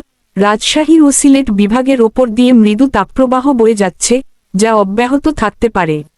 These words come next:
পরবর্তী দিনের আবহাওয়ার পূর্বাভাস। শনিবার চোদ্দই জুন, রংপুর, ময়মনসিংহ, চট্টগ্রাম ও সিলেট বিভাগের কিছু জায়গা এবং রাজশাহী, ঢাকা,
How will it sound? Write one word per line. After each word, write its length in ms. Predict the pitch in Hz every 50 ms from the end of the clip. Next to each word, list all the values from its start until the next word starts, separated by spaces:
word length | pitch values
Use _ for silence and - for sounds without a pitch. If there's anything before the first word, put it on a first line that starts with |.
| _ _ _ _ _ _ _ _ _ _ _ -
পরবর্তী 600 | 233 226 220 240 277 285 311 330 320 - - 359
দিনের 360 | 294 247 233 226 247 277 285 247
আবহাওয়ার 520 | 202 185 196 220 220 247 269 277 294 302
পূর্বাভাস। 680 | 302 269 254 226 208 208 202 190 180 180 175 165 156 - - - - - _ _ _
শনিবার 580 | - - - 254 254 254 285 311 302 320 339 330 -
চোদ্দই 480 | - 254 226 214 208 208 240 277 294 294
জুন, 240 | 247 220 220 220 247 269 - _ _ _
রংপুর, 500 | 196 202 208 214 226 233 - 240 226 247 302 - _ _ _ _ -
ময়মনসিংহ, 800 | 202 214 220 226 240 262 277 285 277 - - 226 208 196 190 196 208 254 - _ _ _ _
চট্টগ্রাম 640 | - - 262 254 - - - 240 214 185 180 170 156 151 147 - _ _ _ _ _ -
ও 80 | 226 247 269
সিলেট 420 | 254 - - 311 294 302 311 320 262
বিভাগের 500 | 233 208 208 196 214 254 254 269 294 294
কিছু 260 | - - 269 - - -
জায়গা 380 | 247 208 202 185 180 185 208 240
এবং 260 | 240 233 226 226 233 240 226
রাজশাহী, 580 | 185 165 175 - - - 233 226 196 208 220 269 - _ _ _ _ _ -
ঢাকা, 420 | 185 196 208 202 - - 208 196